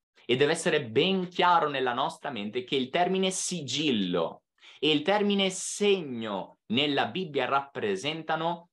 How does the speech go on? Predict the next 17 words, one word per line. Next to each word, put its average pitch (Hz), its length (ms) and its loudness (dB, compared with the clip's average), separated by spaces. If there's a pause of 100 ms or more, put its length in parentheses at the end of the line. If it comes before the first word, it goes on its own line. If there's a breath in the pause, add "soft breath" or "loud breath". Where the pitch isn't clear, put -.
(200)
una 151 720 0
stessa - 800 -2 (200)
e 135 60 4
identica 120 640 -2
cosa, 104 240 0
sono 156 320 -4
un 185 300 2
sinonimo, 170 840 0
due 180 280 2
parole 170 400 -2
diverse 160 680 -4
per 104 300 -4
dire 156 300 -4
la 123 140 2
stessa - 420 -4
cosa, 101 420 2 (200 loud breath)
segno 202 880 0